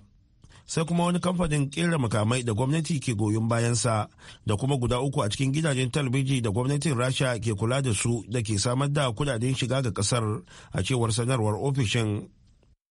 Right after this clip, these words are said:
A ƙarshe, a jiya Lahadi wasu mahara sun kashe akalla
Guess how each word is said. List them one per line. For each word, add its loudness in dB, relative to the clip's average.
A 0
ƙarshe, 0
a 0
jiya 0
Lahadi 0
wasu 0
mahara 2
sun -2
kashe 0
akalla -2